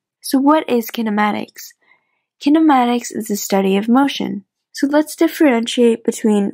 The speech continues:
what a scalar is and what a vector is, because these will be very important in kinematic equations. Scalars are things that only have a magnitude. And this includes measurements like distance,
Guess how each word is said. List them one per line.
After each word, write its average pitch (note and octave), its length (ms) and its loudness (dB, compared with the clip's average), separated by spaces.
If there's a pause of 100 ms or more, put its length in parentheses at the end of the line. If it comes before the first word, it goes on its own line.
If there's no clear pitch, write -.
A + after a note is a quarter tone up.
what G#3+ 220 2
a - 20 4
scalar F#3+ 760 0
is G#3+ 480 -2 (300)
and A3+ 100 2
what A3+ 120 4
a A#3+ 80 2
vector C4 480 -2
is, - 340 -8 (380)
because A#3 260 0
these C4+ 400 0
will A3+ 180 0
be A3 140 2
very B3+ 260 2
important G3+ 640 -2
in G3 180 0
kinematic F3+ 640 0
equations. - 760 -2 (600)
Scalars A#3+ 680 0 (100)
are A3+ 100 0
things F#3+ 440 -2
that - 160 -2
only F3+ 300 -2
have F3+ 380 -2
a - 120 -2
magnitude. F#3 840 -2 (480)
And A#3 180 -2
this B3+ 200 0
includes C#4+ 420 0
measurements E3+ 720 -4
like G3+ 240 -4
distance, F3 760 -6